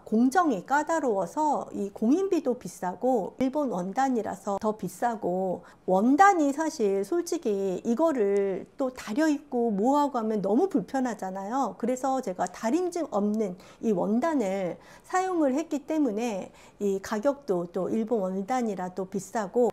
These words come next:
첫 공구, 그냥 저 룩업 스타일 믿고 주문해 주시는 거라서 감사한 마음으로 최소한 마진, 세금 낼 금액만 제외하고 책정은 된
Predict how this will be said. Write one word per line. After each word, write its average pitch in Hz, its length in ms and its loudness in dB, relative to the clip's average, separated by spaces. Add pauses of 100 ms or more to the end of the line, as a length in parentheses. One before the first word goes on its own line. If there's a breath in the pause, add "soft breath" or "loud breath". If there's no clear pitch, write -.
첫 427 260 4
공구, 240 560 2
그냥 214 260 -4
저 220 300 2
룩업 359 240 2
스타일 320 320 0
믿고 214 320 0
주문해 277 460 2
주시는 214 600 -4
거라서 220 640 0 (320 loud breath)
감사한 359 520 4
마음으로 220 520 4
최소한 370 580 6
마진, 196 500 0
세금 415 380 4
낼 392 160 6
금액만 226 520 4
제외하고 226 1000 4
책정은 339 640 -2
된 196 360 -6